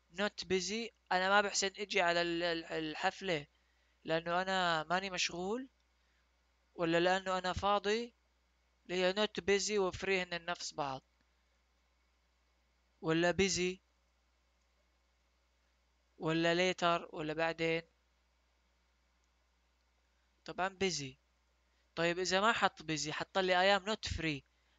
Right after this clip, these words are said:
لعب علي. Not free، شو يعني not free؟ حط لي نفس الخيارات، حط لي not busy، not free، free مثلا، آه،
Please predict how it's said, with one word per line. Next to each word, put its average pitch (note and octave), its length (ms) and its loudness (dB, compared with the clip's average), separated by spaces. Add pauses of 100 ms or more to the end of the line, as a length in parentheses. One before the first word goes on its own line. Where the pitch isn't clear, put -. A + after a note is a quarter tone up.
لعب F#3 280 4
علي. D3 440 -4 (720)
Not - 220 2
free، A3+ 200 -4
شو C4 180 0
يعني C#3+ 340 0
not - 200 -12
free؟ C#3 220 -8 (400)
حط - 220 -4
لي A#3 140 4
نفس A3+ 240 -4
الخيارات، F#3 520 4
حط F3 200 -6
لي F#3 180 0
not G3 260 -8
busy، F3+ 400 -4
not - 340 -6
free، G#3 300 -2 (480)
free A3 400 0 (520)
مثلا، G3 720 2 (1800)
آه، E3+ 960 -2